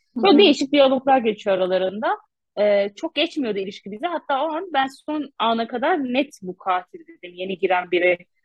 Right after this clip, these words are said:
Speaker 1: Hani şöyle böyle o oyunda
Speaker 2: Kart da
Speaker 1: işte
Speaker 2: onaydı.
Speaker 1: sevmi-, aynen. Mesela o da açıklanmadı. Neden öyle bir şey yaptı falan. Yani kız ba-,
Speaker 2: Ha,
Speaker 1: bir
Speaker 2: evet.
Speaker 1: şeyleri gizliyor. Yalanı var
Speaker 2: Evet.
Speaker 1: ama demek ki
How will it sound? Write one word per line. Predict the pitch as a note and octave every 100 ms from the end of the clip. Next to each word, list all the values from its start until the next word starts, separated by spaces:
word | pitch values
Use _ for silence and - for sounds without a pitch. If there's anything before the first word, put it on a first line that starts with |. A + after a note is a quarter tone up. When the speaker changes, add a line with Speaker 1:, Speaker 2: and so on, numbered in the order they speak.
| _
Speaker 1:
Hani | G3 F#3+ F#3
şöyle | - A3 G3+ F#3
böyle | G3 F#3+ F#3 F#3 _ _ _ -
o | G3 G#3+
oyunda | A#3 A3
Speaker 2:
Kart | A#3+ G3+
da | F#3 A3+
Speaker 1:
işte |
Speaker 2:
onaydı. | G#3+ G#3 G3+ G3+ G3
Speaker 1:
sevmi-, | B3+ - _ _ _ _ _ _ -
aynen. | G3+ G#3+ G3+ F3+ F#3
Mesela | A3+ C4+ E4+
o | B4
da |
açıklanmadı. | C4+ - - F#3+ F3+ F3 G3
Neden | G3+ G3+
öyle | F#3+ F#3 F#3
bir |
şey | - - F#3
yaptı | F3+ F#3+ -
falan. | F#3 F3+ F3+ _ _ _ _ _
Yani | G3 F#3 F3+ - _ _
kız | - B3 A#3
ba-, | A3 B3+
Speaker 2:
Ha, | E4+
Speaker 1:
bir | D4 G4
Speaker 2:
evet. | A4+
Speaker 1:
şeyleri | D4 C#4 C4 G#3
gizliyor. | C4 A#3+ C4 C#4+ A3 C#4 D#4
Yalanı | A#3 A#3+ A#3+ B3+ C#4+
var | D#4 D#4
Speaker 2:
Evet. | D4
Speaker 1:
ama | F4+ C#5+ -
demek | D4+ A3 _
ki | F4